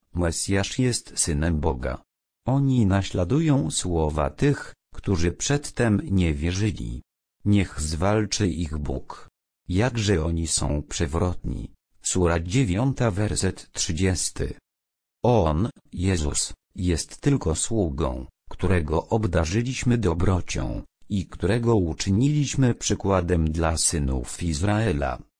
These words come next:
Sura czterdziesta trzecia, werset pięćdziesiąty dziewiąty. My posłaliśmy ich śladami Jezusa, syna Marii,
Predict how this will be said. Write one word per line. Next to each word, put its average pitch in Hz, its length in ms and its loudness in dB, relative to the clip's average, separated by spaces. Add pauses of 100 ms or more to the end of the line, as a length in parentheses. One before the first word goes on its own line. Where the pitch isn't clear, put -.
(160)
Sura 127 460 0
czterdziesta 101 720 -2
trzecia, 98 500 0
werset 98 480 -2
pięćdziesiąty 98 760 0
dziewiąty. 85 840 0 (720)
My 165 260 4
posłaliśmy 113 840 0
ich 73 280 -6
śladami 120 640 2
Jezusa, 78 720 0 (200)
syna 120 420 2
Marii, 101 560 2